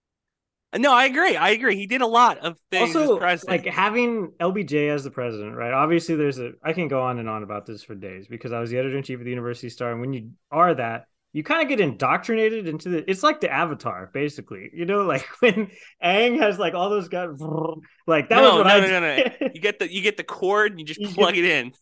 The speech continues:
Speaker 2: yeah,
Speaker 1: That's,
Speaker 2: you,
Speaker 1: that's what I'm
Speaker 2: you,
Speaker 1: picturing.
Speaker 2: you download it into the university, <laughs> basically.
Speaker 1: Yep.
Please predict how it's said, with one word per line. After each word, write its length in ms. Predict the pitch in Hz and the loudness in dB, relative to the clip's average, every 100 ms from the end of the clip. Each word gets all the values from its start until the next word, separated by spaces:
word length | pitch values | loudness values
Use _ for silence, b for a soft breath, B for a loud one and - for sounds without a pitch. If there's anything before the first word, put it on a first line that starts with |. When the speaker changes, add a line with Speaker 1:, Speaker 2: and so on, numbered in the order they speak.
| - | 0
Speaker 2:
yeah, 240 | 214 185 | 4 4
Speaker 1:
That's, 220 | 160 180 160 | 4 2 -2
Speaker 2:
you, 60 | 143 | -4
Speaker 1:
that's 220 | 156 151 | -2 -2
what 100 | 170 | 0
I'm 100 | 156 | -2
Speaker 2:
you, 60 | 165 | -2
Speaker 1:
picturing. 480 | 123 175 147 120 185 | -4 -4 -4 -6 -8
Speaker 2:
you 140 | 143 | -6
download 500 | 131 160 190 185 180 | 2 4 6 6 4
it 80 | 165 | 2
into 200 | 170 170 | 0 0
the 80 | 180 | 0
university, 640 | 165 170 147 160 175 135 | 2 0 0 -2 -6 -6
<laughs> 20 | |
basically. 840 | 135 - - - - 262 - 285 147 | -4 -4 -8 -4 0 0 0 -4 0
Speaker 1:
Yep. 220 | 151 | 0